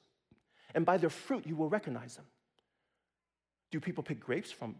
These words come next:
thorn bushes or figs from thistles? Likewise, every good tree bears good fruit, but a bad tree bears bad fruit."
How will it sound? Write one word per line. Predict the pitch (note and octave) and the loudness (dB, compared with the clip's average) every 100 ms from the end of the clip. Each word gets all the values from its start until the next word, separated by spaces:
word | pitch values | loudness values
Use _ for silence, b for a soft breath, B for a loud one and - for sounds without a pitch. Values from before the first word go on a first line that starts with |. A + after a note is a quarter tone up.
| - | -10
thorn | B2+ C3 | -4 -2
bushes | G3+ B3+ E4+ - | -2 -2 -6 -4
or | B2 | -4
figs | A#2 - D3 D#3 | -4 -6 -4 -4
from | - G#2+ | -4 -8
thistles? | - F3+ - F4 - - _ _ B B | -6 -6 -4 -6 -10 -20 _ _ B B
Likewise, | A3 B3 A3+ F#3+ B B _ | 4 6 4 4 B B _
every | A#3+ A#3 B3+ | 8 8 0
good | F3+ A3 | 0 -2
tree | - A3+ | 0 0
bears | D3+ F#3+ F#3 - | 4 4 4 2
good | F#3 F#3+ | 0 0
fruit, | - C4 D#3 B - | -2 0 0 B 0
but | D3+ | 0
a | |
bad | C3+ - F#3+ E3+ - | 0 -2 -2 -2 -6
tree | - F#3+ B2+ B2 B B - | -4 -4 -4 -8 B B -4
bears | D#3+ C#3 C3+ | -2 -2 -6
bad | - B2 A#2+ | -8 -8 -10
fruit." | - F3 - | -14 -14 -14